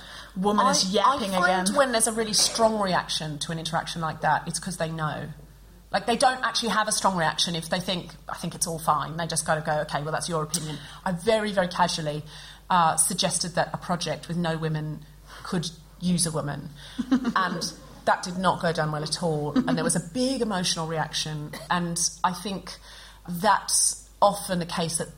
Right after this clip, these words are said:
Speaker 2: that production team kind of know.
Speaker 1: I don't, I mean, I don't know, maybe here, but in Denmark, I think it's them being scared that I'm gonna take away their privilege. 'Cause that's me
Speaker 2: Mm.
Speaker 1: saying, "You shouldn't just be assumed on a writer's team," you know, and that's me kind of insinuating that,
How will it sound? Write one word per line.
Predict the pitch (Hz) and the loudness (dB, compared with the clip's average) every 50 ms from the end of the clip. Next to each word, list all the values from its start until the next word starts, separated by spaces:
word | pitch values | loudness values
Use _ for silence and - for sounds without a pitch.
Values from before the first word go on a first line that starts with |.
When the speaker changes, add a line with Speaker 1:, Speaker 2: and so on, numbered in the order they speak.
| - - | -6 -4
Speaker 2:
that | - 156 - - - | -2 -2 -2 -4 -8
production | - 180 180 170 - - 180 175 | -4 -2 -2 -2 0 -2 -4 -4
team | - 175 165 160 | -4 -4 -4 -6
kind | 156 - 151 147 | -4 -4 -4 -4
of | 143 - - | -4 -6 -6
know. | 151 - - - - 165 - - - | -4 -4 -4 -6 -8 -10 -10 -4 0
Speaker 1:
I | - 330 427 | 0 0 2
don't, | 508 480 - - - | 2 0 0 0 0
I | - - | 0 0
mean, | 349 359 359 349 - | 0 0 -4 -2 -2
I | - 349 | 0 0
don't | 392 403 | 0 2
know, | 381 349 330 294 - - - 277 294 320 | 4 4 4 2 2 0 2 4 6 6
maybe | 330 370 370 381 | 4 4 0 -2
here, | 370 294 269 302 320 277 233 220 - | -4 0 4 6 6 6 6 6 4
but | 214 208 202 - - | 4 4 4 2 0
in | 233 233 | -2 0
Denmark, | 233 269 277 302 302 277 226 214 - | 2 4 4 4 4 4 4 2 2
I | - 254 | 0 -2
think | 277 269 311 277 233 | -2 -2 -2 0 0
it's | 220 220 - - - - - - - - - - | -2 -2 -2 -2 -2 -4 -6 -14 -20 -20 -12 -10
them | 220 202 208 214 208 208 208 202 | -2 2 4 4 4 2 0 -4
being | 214 214 208 208 | -4 -4 -2 0
scared | 196 - - 226 208 208 202 | 0 0 2 2 2 2 0
that | 208 | -2
I'm | 202 196 | -4 -2
gonna | 196 196 190 | -2 -2 0
take | 190 - 214 202 | 0 0 -2 0
away | 202 196 196 | 0 2 2
their | 190 190 | 2 0
privilege. | 190 - 220 220 220 226 226 - - - - - - - - - - - - - | 0 -2 -4 -4 -4 -4 -6 -6 -6 -8 -8 -8 -12 -20 -20 -20 -20 -20 -14 -4
'Cause | - 233 | 2 4
that's | 254 254 - | 4 6 6
me | 262 269 262 | 6 6 6
Speaker 2:
Mm. | 247 | 4
Speaker 1:
saying, | - 254 226 214 208 214 | 4 2 2 2 2 0
"You | 214 226 226 | 0 2 2
shouldn't | 220 - 226 220 214 208 208 214 | 2 2 0 0 0 -2 -4 -4
just | - 208 202 196 - - | -2 -2 0 0 0 -2
be | 220 202 190 | -2 -2 0
assumed | - 185 - - - 220 214 202 196 196 190 | 2 4 4 4 4 2 0 -2 0 2 2
on | 185 190 | 2 4
a | 190 | 4
writer's | 196 196 190 196 190 185 185 | 4 4 4 4 4 0 -2
team," | - - 208 180 180 180 180 180 180 - - - - - - - - - | -4 -6 -6 -6 -6 -6 -6 -8 -10 -14 -20 -20 -20 -20 -20 -18 -10 -4
you | 226 226 | -2 0
know, | 202 190 185 180 - - | 2 2 2 2 2 2
and | 190 190 185 190 196 - - - - - - | 0 0 0 -2 -6 -8 -12 -16 -16 -2 2
that's | 214 220 214 - 233 | 4 4 4 2 0
me | 220 | -2
kind | 190 - - 226 214 208 | -2 -2 0 0 0 0
of | 202 | 0
insinuating | 208 202 - - 233 220 214 208 202 190 185 185 185 185 185 | 0 0 2 2 2 2 2 4 4 4 4 2 0 -2 -2
that, | 185 175 165 147 - - | 0 0 0 0 -2 -4